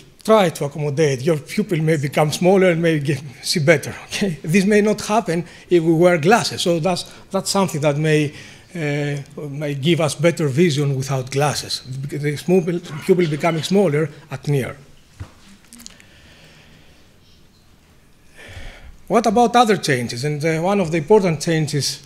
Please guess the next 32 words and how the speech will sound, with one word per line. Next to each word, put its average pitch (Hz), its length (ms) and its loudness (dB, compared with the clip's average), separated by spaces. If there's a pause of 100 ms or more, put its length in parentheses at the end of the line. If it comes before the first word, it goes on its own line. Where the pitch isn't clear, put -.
(240)
that 135 160 -6
happen 156 300 0
with 143 180 -2
aging 170 280 0
is 165 100 -4
pupil 139 280 0
size, 98 380 -8
as 135 220 -8 (120)
I 127 180 -8
said 123 380 -10
before. 139 380 2 (680)
Uh, 151 140 -2 (160)
not 208 160 2
because 180 340 2
we 156 120 -2
accommodate 113 640 -4
only, 98 340 -10 (300)
but 185 80 0 (100)
because 170 380 0
we're 165 80 2
becoming 160 420 0
older. 147 460 2 (340)
And 156 160 -2
this 208 160 0
graph, 170 600 0 (100)
very 214 180 4
nice, 180 320 0
shows, 185 380 0 (480)
shows 156 420 0 (140)
how 208 220 0
pupil 214 340 -4
diameter 143 680 -2